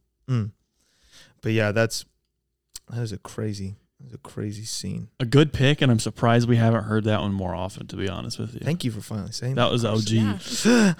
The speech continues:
Speaker 1: <laughs> That is, mm-hmm. Mm-hmm.
Speaker 2: You know, like,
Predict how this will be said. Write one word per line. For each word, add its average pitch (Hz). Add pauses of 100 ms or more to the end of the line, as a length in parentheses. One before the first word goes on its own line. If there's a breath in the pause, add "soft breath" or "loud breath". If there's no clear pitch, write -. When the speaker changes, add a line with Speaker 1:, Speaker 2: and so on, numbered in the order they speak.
Speaker 1:
<laughs> -
That 110
is, - (720 loud breath)
mm-hmm. 110 (800)
Mm-hmm. 107 (160)
Speaker 2:
You 143
know, 165 (120)
like, 123